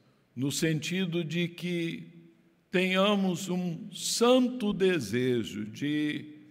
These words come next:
viver esta palavra que o Senhor fala,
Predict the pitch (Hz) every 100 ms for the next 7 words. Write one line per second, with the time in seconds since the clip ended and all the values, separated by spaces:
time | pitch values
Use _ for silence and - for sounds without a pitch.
0 | - _ - 117 143 196 160 127 160 180
1 | 185 180 - - - - _ _ _ _
2 | _ _ - 127 156 156 160 - 139 120
3 | 120 143 135 139 143 135 127 135 131 131
4 | 139 - 127 123 123 110 104